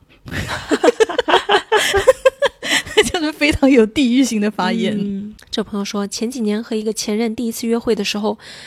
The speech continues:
Speaker 2: 觉得好玩就提出不看导航，随便上一辆公交车，然后爱开到哪就开到哪。结果上了车发现不能拍卡，也不能扫码，只能交现金。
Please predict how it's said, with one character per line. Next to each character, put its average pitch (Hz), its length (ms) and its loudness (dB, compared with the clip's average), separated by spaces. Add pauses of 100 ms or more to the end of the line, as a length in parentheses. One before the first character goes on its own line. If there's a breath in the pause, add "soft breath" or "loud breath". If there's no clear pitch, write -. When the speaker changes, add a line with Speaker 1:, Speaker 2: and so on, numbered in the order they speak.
(140 loud breath)
Speaker 2:
觉 - 100 -2
得 262 60 0
好 - 200 -4
玩 196 260 -2
就 254 120 -4
提 233 200 -6
出 - 180 -6
不 - 100 -12
看 320 180 -6
导 214 140 -4
航， 208 280 -6
随 - 180 -2
便 330 120 -2
上 220 200 -2
一 214 40 -2
辆 208 160 -4
公 226 160 -6
交 226 140 -4
车， 226 300 -2 (280 loud breath)
然 208 180 -4
后 220 180 -2
爱 285 180 0
开 - 180 -6
到 220 120 -2
哪 220 180 -6
就 233 120 -10
开 - 140 -8
到 220 120 -2
哪。 208 160 -10 (380 loud breath)
结 262 180 -2
果 233 240 2
上 320 220 -4
了 240 60 0
车 269 200 -4
发 285 160 -4
现 254 160 -2
不 339 120 -4
能 277 140 -4
拍 302 220 -4
卡， - 240 -4
也 202 100 0
不 196 120 -6
能 247 100 -2
扫 208 220 -4
码， 226 180 -2
只 208 140 -6
能 208 140 -2
交 262 160 -4
现 226 260 -2
金。 196 220 -4